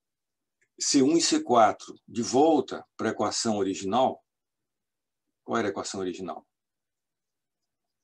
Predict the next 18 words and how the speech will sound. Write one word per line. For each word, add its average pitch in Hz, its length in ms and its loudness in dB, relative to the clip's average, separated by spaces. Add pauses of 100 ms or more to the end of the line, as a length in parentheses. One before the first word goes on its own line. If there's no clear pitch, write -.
(1300)
Essa - 260 -10
aqui. - 320 -6 (4000)
Onde 110 460 0 (1300)
já - 240 -8
C 139 260 2
dois, 113 720 0 (380)
zero, 139 560 -2
C - 180 -4
três 95 300 -2
é 113 80 0
zero 123 480 -2 (340)
e 117 60 -6
C 170 180 2
quatro 147 360 2
é - 20 -2
menos 160 260 -4
C 175 120 2
um. 110 240 0